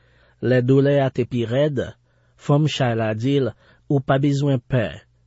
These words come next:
ou fait yon petit garçon encore. » Rachel t'a pral mourir.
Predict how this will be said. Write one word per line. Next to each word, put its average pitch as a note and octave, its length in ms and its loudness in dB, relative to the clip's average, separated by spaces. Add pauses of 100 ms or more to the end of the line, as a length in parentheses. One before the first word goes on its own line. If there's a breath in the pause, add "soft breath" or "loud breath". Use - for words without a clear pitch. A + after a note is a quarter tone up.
(120)
ou B2+ 80 -4
fait A#2+ 160 -2
yon A2 160 -4
petit A2+ 240 -6
garçon G#2+ 280 -6
encore. » A#2 540 -2 (920)
Rachel A#2 560 -4
t'a G2 120 -8
pral F#2+ 220 -10
mourir. A2+ 480 0